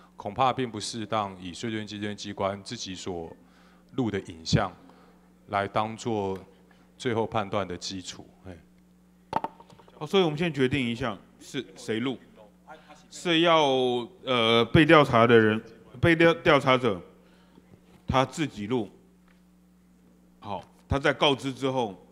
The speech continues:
Speaker 2: 他可以自行录音录影，还是说，就是说我要请，我可以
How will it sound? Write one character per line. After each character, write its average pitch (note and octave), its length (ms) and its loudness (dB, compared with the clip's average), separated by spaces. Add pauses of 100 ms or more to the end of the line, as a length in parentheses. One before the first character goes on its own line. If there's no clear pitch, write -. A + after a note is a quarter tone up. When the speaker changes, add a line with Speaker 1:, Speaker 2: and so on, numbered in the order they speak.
Speaker 2:
他 B2+ 140 -4
可 C3 140 -6
以 A#2+ 120 -2
自 B2+ 200 -12
行 A2 200 -12
录 A2+ 160 -8
音 A2+ 120 -8
录 A2+ 160 -8
影， F2 80 -14 (1800)
还 A#2 180 -2
是 C#3 180 -8
说， C3 400 -2 (1080)
就 C3+ 80 -6
是 B2+ 40 -4
说 A#2+ 120 -2
我 A#2 160 0
要 C#3+ 100 2
请， B2 180 -10 (120)
我 A#2+ 240 -2
可 C#3 180 -12
以 C#3+ 140 -8